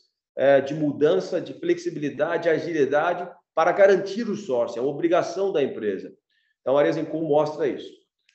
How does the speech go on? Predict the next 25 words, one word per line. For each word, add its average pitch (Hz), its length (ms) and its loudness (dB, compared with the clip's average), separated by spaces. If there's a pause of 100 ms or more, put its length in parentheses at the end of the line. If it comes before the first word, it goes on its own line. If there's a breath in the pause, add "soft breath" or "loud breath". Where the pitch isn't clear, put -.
(440)
Entrando, 220 340 6
então, 214 220 4
um 208 40 -4
pouco 202 260 2
mais 185 240 -2
nos 143 160 -6
números, 180 400 0 (1300)
é, 131 200 0
nós 143 240 0
tivemos 147 340 0
aí, 143 120 4
como 151 180 -2
falado, 139 440 0
uma 139 120 -2
receita 139 440 0
de 139 100 -4
um 156 140 -2
bilhão 151 320 4
e 147 60 0
quarenta 147 260 0
e 139 40 -6
dois 135 200 2
milhões 135 340 0
de 131 80 -8
reais, 113 460 -2